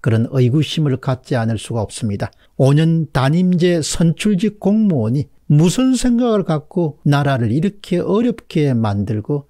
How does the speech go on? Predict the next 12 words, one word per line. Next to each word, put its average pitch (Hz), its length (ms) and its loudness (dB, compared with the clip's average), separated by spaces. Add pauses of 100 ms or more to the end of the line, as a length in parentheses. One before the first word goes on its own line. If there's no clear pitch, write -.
(120)
이렇게 202 400 0
벼랑 180 420 0
끝으로 202 680 -4
밀어붙이는가, 110 1000 -2 (220)
이런 156 220 0
한탄을 147 540 -2
하는 160 320 -2 (140)
시민들이 175 920 -2
한두 262 600 0
사람이 175 440 0
아닐 113 280 -2
것입니다. - 600 -8